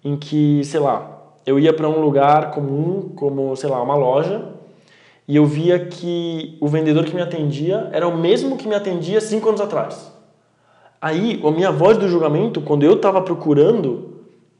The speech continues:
por esse novo estilo de vida que eu queria ter e tudo mais, eu olhava e falava assim, "Nossa, cara, que absurdo.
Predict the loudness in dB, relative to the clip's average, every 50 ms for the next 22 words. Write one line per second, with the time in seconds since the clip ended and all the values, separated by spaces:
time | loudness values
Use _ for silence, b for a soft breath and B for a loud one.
0 | _ -4 0 2 2 4 2 2 2 2 2 2 2 0 -2 -4 -4 -4 -4 -4
1 | -4 -4 -4 -6 -6 -4 -4 -4 -4 -2 0 4 6 6 6 6 4 2 0 -4
2 | -4 -4 -2 -2 -2 -4 -6 -10 -16 B B B B B B B 0 2 2 4
3 | 4 2 2 2 2 2 2 2 0 -2 -4 -6 -6 -6 -6 -8 B B B B
4 | B B B _ -6 -4 -2 -2 -2 -4 -6 -6 -8 -8 -10 -10 -8 -8 -6 -6
5 | -6 -4 -4 -4 -4 -4 -6 -10 -12 -6 -2 2 2 2 2 2 0 -4 -6 B
6 | B